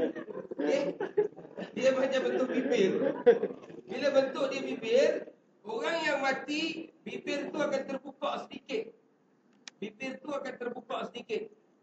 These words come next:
Bila bibir tu terbuka sedikit, nahhukum bizawahir. Ini konsep fiqh. Kita berhukum dengan benda yang zahir saja.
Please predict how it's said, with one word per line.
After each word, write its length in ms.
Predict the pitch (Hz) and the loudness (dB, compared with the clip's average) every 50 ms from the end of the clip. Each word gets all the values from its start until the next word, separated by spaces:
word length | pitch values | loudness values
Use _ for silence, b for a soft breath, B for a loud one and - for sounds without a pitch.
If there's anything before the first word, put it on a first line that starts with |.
| _ _ _ | _ _ _
Bila 200 | - 214 240 247 247 | -10 -6 -2 -2 -2
bibir 400 | 254 247 - - 339 330 330 - | -2 -4 -6 -6 -4 -6 -6 -8
tu 100 | - 277 - | -10 -14 -12
terbuka 640 | - 277 262 - 277 269 - - 285 - - - - | -10 -8 -8 -6 -8 -10 -10 -8 -8 -8 -8 -8 -10
sedikit, 500 | - - - - - 294 339 370 - - _ _ _ _ _ _ _ _ _ _ _ _ _ _ _ _ _ _ _ _ _ _ _ _ _ _ _ | -14 -18 -18 -12 -8 -6 -6 -6 -6 -8 _ _ _ _ _ _ _ _ _ _ _ _ _ _ _ _ _ _ _ _ _ _ _ _ _ _ _
nahhukum 880 | 160 196 214 - - - - 311 320 320 - - - 262 262 254 240 220 | -6 -4 -4 -4 -6 -6 -6 -4 -4 -4 -6 -4 -2 0 0 0 -2 -4
bizawahir. 960 | - 226 208 185 214 202 208 202 214 220 220 214 196 226 247 233 190 156 - - - - _ - | -6 -6 -4 -2 -2 0 0 2 2 4 4 4 4 4 2 2 2 0 -4 -8 -10 -14 _ -6
Ini 240 | 190 208 226 226 - | -4 -4 -4 -6 -6
konsep 400 | - 190 190 185 190 190 208 - _ - | -4 -4 -4 -4 -4 -6 -8 -10 _ -8
fiqh. 280 | 208 190 - - - _ _ _ _ _ _ - _ _ _ | -8 -8 -8 -10 -20 _ _ _ _ _ _ -20 _ _ _
Kita 480 | - 196 196 196 - 277 269 277 262 240 | 0 2 2 2 2 2 2 2 4 4
berhukum 560 | 233 202 196 214 220 220 254 262 262 254 - | 2 2 4 2 2 4 6 6 6 6 4
dengan 240 | 233 220 226 226 220 | -2 -4 -4 -4 -4
benda 280 | - 220 220 233 240 220 | -4 -4 -2 0 0 0
yang 320 | 226 247 254 262 247 214 185 | 2 2 0 0 0 -2 -4
zahir 640 | - 208 208 202 185 - 226 240 240 214 185 - | -4 -2 -2 -2 -2 -2 -2 0 0 0 0 -2
saja. 480 | 190 202 190 185 185 180 208 185 - | -2 -2 -2 0 0 0 0 0 0